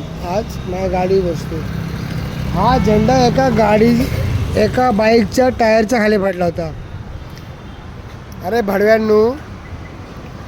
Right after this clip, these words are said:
तुम्ही आम्हाला शिकवू नका. आणि मी मन सैनिकांना पण बोलतोय.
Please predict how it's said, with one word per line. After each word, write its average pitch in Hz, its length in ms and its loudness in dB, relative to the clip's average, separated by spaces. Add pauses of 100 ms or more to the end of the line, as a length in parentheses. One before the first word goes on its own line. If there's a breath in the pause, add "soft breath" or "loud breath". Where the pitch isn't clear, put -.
तुम्ही 196 180 0
आम्हाला 208 280 2
शिकवू 214 360 0
नका. 208 320 2 (1700)
आणि 202 140 -2
मी 285 380 -2
मन 254 320 2
सैनिकांना 254 680 4
पण 254 100 4
बोलतोय. 185 360 2